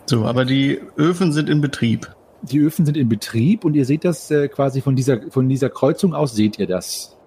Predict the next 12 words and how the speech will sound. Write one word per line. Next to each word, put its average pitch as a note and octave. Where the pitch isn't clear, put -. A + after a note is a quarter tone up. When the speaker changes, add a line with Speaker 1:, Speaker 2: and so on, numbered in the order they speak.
Speaker 1:
Wie B2
weit C#3
ist C#3+
das C#3+
ungefähr D3
von C#3+
uns C3+
weg? E3
Speaker 2:
Ein F3
paar D#3
hundert C3
Meter. -